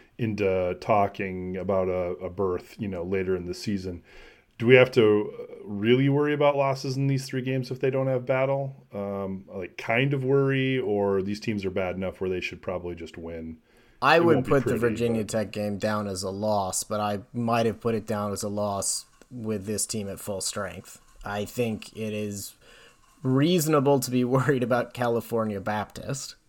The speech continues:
Speaker 2: if that turns to be a loss. I would be less concerned in some capacity if it was U N L V, and since we can't remember offhand who somebody is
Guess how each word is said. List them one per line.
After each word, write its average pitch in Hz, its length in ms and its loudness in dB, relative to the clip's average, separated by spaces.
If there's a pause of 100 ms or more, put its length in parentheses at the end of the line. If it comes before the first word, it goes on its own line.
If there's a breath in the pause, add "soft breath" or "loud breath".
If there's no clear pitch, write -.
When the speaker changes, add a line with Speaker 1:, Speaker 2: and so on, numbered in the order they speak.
(100)
Speaker 2:
if 113 200 0
that 107 300 0
turns 104 320 -4
to 101 100 -8
be 104 160 -6
a 92 80 -6
loss. 95 480 -8 (440 loud breath)
I 117 180 2
would 120 260 2
be 120 200 0
less 123 600 4
concerned 113 720 -2
in 104 160 -6
some 110 340 -4
capacity 101 880 -6
if 101 160 -8
it 107 60 -6
was 104 520 -6
U 110 220 -4
N 104 80 -6
L 98 160 -6
V, 95 520 -8 (460 soft breath)
and 98 720 -6
since - 840 -6 (140)
we 113 180 -2
can't 117 240 -2
remember 117 360 0
offhand 110 440 0
who 107 100 -4
somebody 104 720 0
is - 460 -6